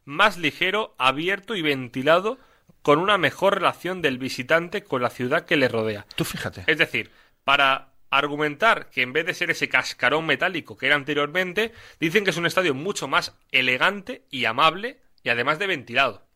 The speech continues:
Speaker 1: Es decir,
Speaker 2: No.
Speaker 1: que a, a lo mejor va a oler mal, entonces hay que ventilar el estadio y por
Speaker 2: Sí.
Speaker 1: eso han decidido quitar el cascarón metálico.
Speaker 2: Es decir, como no lo van a terminar, como, como la papelera no la van a revestir, dice, "No, es que queremos hacer un estadio ventilado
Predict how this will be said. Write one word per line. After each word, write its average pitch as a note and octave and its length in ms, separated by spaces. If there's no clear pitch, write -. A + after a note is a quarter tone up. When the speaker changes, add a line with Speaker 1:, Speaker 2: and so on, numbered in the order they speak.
Speaker 1:
Es - 40
decir, B2 120
Speaker 2:
No. F#3+ 40
Speaker 1:
que F#3+ 60
a, B2 40
a A#2+ 40
lo - 260
mejor D3+ 320
va C#3 60
a D3+ 40
oler E3+ 220
mal, G3+ 160
entonces F#3 220
hay F#3 80
que E3 80
ventilar D3 340
el C#3+ 80
estadio G#3 280
y D3+ 60
por B2+ 120
Speaker 2:
Sí. D3 60
Speaker 1:
eso E3+ 120
han E3 80
decidido D3+ 380
quitar C#3 260
el C3 80
cascarón A#2+ 320
metálico. D#3+ 480
Speaker 2:
Es C3+ 140
decir, A2 320
como D3 300
no D#3 140
lo G3 120
van G3 160
a G3 140
terminar, F#3+ 680
como, D3+ 340
como D3 260
la C3+ 180
papelera D#3+ 640
no F3 280
la F#3+ 180
van G3 180
a F#3+ 80
revestir, E3+ 1300
dice, D3 200
"No, G3+ 140
es F#3 80
que E3 120
queremos E3+ 340
hacer E3+ 220
un D#3+ 100
estadio E3 360
ventilado D3 680